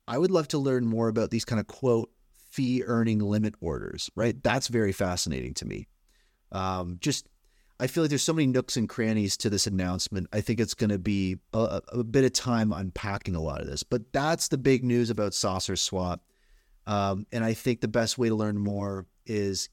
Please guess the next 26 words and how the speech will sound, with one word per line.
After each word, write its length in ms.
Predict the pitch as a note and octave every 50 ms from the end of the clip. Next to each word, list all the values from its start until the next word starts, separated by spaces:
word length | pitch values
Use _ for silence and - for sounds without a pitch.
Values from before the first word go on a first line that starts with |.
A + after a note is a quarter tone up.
| _ -
get 160 | B2+ B2+ C3
into 180 | C#3 C#3 C#3 C#3
the 80 | B2
Discord, 800 | G2+ A2+ A2 G#2 - - - - G#2+ G#2+ G#2 G#2 G2+ G#2 G2 - - _ _ _ _ _ _ _ -
go 160 | - A#2 B2
into 140 | B2+ B2+ A#2+
that, 340 | A#2 A2+ G#2+ G#2+ - - -
um, 540 | G2+ G2 G2 F#2+ F#2 F2+ F2+ F2 F2 - - _ _ _ -
that 180 | - A2 G#2 -
channel 400 | - - B2+ A2 G#2+ G#2+ G#2 G2+
for, 640 | - - - A#2+ G#2 G2+ G2+ G2+ G2 F#2+ G2 F#2+ _ _ _ _ _ _ _ _ _ -
uh, 320 | - F#2 F#2 F2+ F2 E2+ F2
the 160 | E2+ F#2+ - - A#2+
Epoch 360 | A2 - B2 G#2+ G#2 G2+ -
N 80 | - G2
F 120 | F#2 -
T 180 | - - G2+ F#2+
holders 720 | F2 - A#2 A#2 A#2 G#2+ A2 G#2 G2+ G2 F#2+ - - - _ _ _ _ _ -
and 100 | B2 A#2+
dive 280 | A2 A#2 G#2+ G#2 G2 G#2+
into 200 | G#2 G2+ - A2+
it 40 | F#2
and 100 | - -
start 220 | - A2 G2+ F#2+
asking 340 | F#2 F2+ - - - F2+ E2+
questions. 680 | - E2+ D#2+ D#2+ - - - - - - - - -